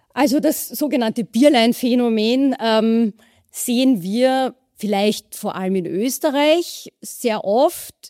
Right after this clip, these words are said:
Ich weiß nicht, ob's auch dazu internationale Beispiele gibt, aber du wirst uns jetzt, ähm, sicher gerne ein bisschen was dazu erzählen, was so deine Sicht auf dieses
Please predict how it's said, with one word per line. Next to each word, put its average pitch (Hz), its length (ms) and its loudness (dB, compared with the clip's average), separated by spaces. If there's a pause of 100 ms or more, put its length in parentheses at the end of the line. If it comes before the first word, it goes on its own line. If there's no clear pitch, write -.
(340)
Ich - 140 -16
weiß - 160 -12
nicht, 185 160 -8
ob's - 220 -12
auch 180 100 -10
dazu - 260 -8
internationale 240 680 -2
Beispiele 226 580 -2
gibt, - 380 -8 (340)
aber 196 200 0
du 202 100 0
wirst 208 220 -2
uns 214 120 -2
jetzt, - 440 -4
ähm, 196 480 0
sicher 190 320 -8
gerne 180 220 -4
ein 196 80 -4
bisschen 202 360 -4
was 180 160 -6
dazu 190 220 -6
erzählen, 226 340 -4
was 202 120 -2
so 175 80 -10
deine 196 320 -4
Sicht 233 280 -4
auf 202 140 -2
dieses 208 380 -2